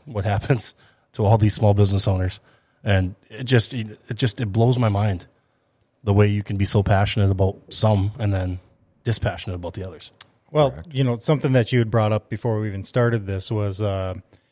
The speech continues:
Speaker 2: you're talking about Keith Ellingson and El-,
Speaker 1: Ellison.
Speaker 2: Ellison.
Speaker 1: Yep.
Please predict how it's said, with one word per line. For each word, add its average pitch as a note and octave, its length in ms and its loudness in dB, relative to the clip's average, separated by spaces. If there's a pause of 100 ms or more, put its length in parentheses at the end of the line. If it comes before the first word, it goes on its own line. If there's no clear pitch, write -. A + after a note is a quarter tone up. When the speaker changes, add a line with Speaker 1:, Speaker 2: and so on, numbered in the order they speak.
(140)
Speaker 2:
you're B2 120 -8
talking A2 240 0
about G2 160 -8
Keith A2+ 220 -6
Ellingson G#2 720 -8 (120)
and G2+ 400 -8 (320)
El-, G#2+ 280 -8 (180)
Speaker 1:
Ellison. G#2 340 -6
Speaker 2:
Ellison. C3 560 -4
Speaker 1:
Yep. G#2+ 160 -10